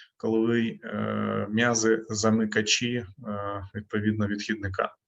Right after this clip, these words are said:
В свою чергу, зовнішня оболонка, зовнішня оболонка, е, внутрішніх органів може бути серозною, туніка сероза, і адвентиційною. Якщо говорити про серозну оболонку, вона побудована з сполучної, е, тканини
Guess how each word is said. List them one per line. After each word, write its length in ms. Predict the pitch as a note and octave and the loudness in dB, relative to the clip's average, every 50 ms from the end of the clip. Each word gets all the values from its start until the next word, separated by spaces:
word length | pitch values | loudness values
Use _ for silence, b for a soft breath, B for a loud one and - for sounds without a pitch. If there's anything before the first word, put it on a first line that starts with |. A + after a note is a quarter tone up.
| B B B B B B B B B B B _ _ _ | B B B B B B B B B B B _ _ _
В 60 | - | -2
свою 200 | - D3 E3+ G3 | 4 6 8 8
чергу, 400 | F#3 - G#3 G3 F3+ D#3 E3 D#3+ | 8 8 6 6 6 8 6 6
зовнішня 760 | D3 B2+ C#3 E3 F#3+ F#3 E3 D3 B2 A#2+ - - A#2+ A2 A2 | 6 8 8 8 8 10 8 8 6 6 4 2 2 2 2
оболонка, 520 | A2 G#2+ G#2+ A2 G#2 G#2 F#2+ G2 F#2 G2 | 2 2 2 2 2 2 0 -2 -2 -4
зовнішня 680 | G2 G2 A#2+ C3+ C3 A2 G#2 G2+ F#2+ F#2 - - G2+ G2+ | -2 0 2 2 4 4 2 0 -2 -4 -4 -6 -6 -6
оболонка, 800 | G2 G2 G#2 A2 A2+ C#3 F3 G3 G3 - - D#3 C#3+ C3+ C3+ - - - | -6 -6 -2 0 2 4 4 4 2 0 2 2 2 2 0 -2 -6 -10
е, 300 | A#2+ A#2 A2+ A2+ A2+ A2 | -8 -6 -4 -2 -4 -4
внутрішніх 640 | A2 A2 C3+ C#3+ - C#3 - - - A#2+ A2+ - - | -4 -4 -4 -4 -2 -2 -2 -2 -2 -4 -2 2 2
органів 440 | D#3 E3+ E3+ D3+ D3 D3 C3+ A#2 A#2 | 2 4 4 4 4 4 2 0 0
може 240 | B2+ B2+ B2 B2 | 0 0 2 0
бути 280 | A#2+ B2 A#2+ A2+ - A2 | -2 -4 -6 -10 -6 -4
серозною, 720 | - - - C3 C3 D3 E3 E3+ E3 F3 F3+ F3+ F3+ F3 D#3+ _ _ _ _ _ _ _ _ _ _ _ _ _ _ - | -2 0 2 2 4 4 4 2 2 0 -2 -2 -2 -4 -8 _ _ _ _ _ _ _ _ _ _ _ _ _ _ -2
туніка 320 | C#3+ C#3+ C#3+ C#3+ - C#3+ | 0 0 0 0 0 -2
сероза, 500 | - - C#3 C3 C3+ C3+ B2+ C3 C3 - G#3 | -2 -2 -2 -2 -2 -2 -2 -2 -4 -4 -2
і 160 | D#3 D3+ D#3 | -2 0 0
адвентиційною. 960 | D3 C3+ B2+ A#2+ A#2+ A#2 A2+ A2+ B2 A2+ - - - B2+ G#2+ G2 F#2+ F2+ F2 F2 - _ B B B B B B B _ | 0 -2 -4 -4 -6 -6 -6 -4 -4 -4 -4 -2 -2 -2 -2 -2 -2 -4 -6 -8 -12 _ B B B B B B B _
Якщо 200 | - - - D3+ | -4 2 4 6
говорити 300 | D3+ D3+ D#3 D3+ D3+ D3 | 8 8 6 6 4 2
про 160 | - D3 C#3+ | 0 -2 0
серозну 420 | - - C#3+ D#3 F3 F3 D#3+ D3+ | 2 4 4 4 4 4 2 2
оболонку, 500 | C#3 B2+ B2 A#2+ A#2+ A#2+ A2 G#2+ G#2+ A2+ | 0 0 -2 -4 -2 -2 -2 -2 -4 -4
вона 180 | A2+ A2+ C#3 D3+ | -4 -4 -4 -4
побудована 600 | D3 C3 - - A2 A2+ C3+ C#3 C3+ C#3 - A#2 | -4 -4 -4 -4 -4 -2 -2 -2 0 0 -2 -2
з 60 | - | -4
сполучної, 640 | - - - B2+ B2 B2+ A#2+ - - A#2 G#2+ G#2+ G#2+ | -4 -6 -4 -2 -2 0 0 -2 -2 -2 -2 0 0
е, 440 | - - A2 A#2 A2 A2 G#2+ G#2+ G#2+ G#2 | -2 -2 -4 -6 -4 -4 -2 -4 -4 -6
тканини 580 | - - A#2 A2+ B2 C#3+ E3 E3+ E3+ E3+ E3 | -6 -6 -6 -2 0 0 0 0 0 -2 -4